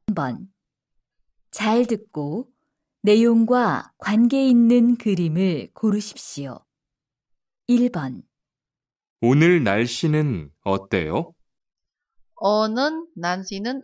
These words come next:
Speaker 3: 어때요? 오늘 날씨 어때요? Hôm nay thời tiết là như thế nào?
Speaker 1: 건조해요.
Speaker 3: 건조해요. 건조 ở đây là,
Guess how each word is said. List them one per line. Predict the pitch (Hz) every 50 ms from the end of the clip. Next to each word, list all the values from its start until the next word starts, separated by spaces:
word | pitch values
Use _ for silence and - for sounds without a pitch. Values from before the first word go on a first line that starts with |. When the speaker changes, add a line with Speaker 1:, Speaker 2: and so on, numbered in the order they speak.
| - _ _
Speaker 3:
어때요? | - 165 165 165 - _ - 175 180 185 202 240 302 359 _ _ _ _ -
오늘 | 196 208 220 226 240 285 302 302 247 180
날씨 | 160 165 175 196 202 190 - - 226 220 202 160 156 _ _ _ _ _ _ _
어때요? | - 196 196 - - 180 175 180 196 233 294 320 - -
Hôm | 277 262 269
nay | 269 269 262 240
thời | - 202 175 160
tiết | - 226 277 302
là | 254 208 196 175 180 214 254 - - - _ _ _
như | 233 254 269 240
thế | - 180 165
nào? | 185 208 208 202 190 175 160 160 _ _ _ _ _ _ _ _ _ _ _
Speaker 1:
건조해요. | - - 220 202 202 220 220 269 302 311 320 294 226 180 156 143 139 151 170 170 170 _ _ _ _ _ _ _ _
Speaker 3:
건조해요. | - 196 202 220 226 233 240 247 233 - 285 285 277 247 208 180 175 170 170 160 160 -
건조 | - 254 262 254 - 269 262 247
ở | 196 165 160
đây | 175 202 226 233
là, | 220 185 175 180 196 233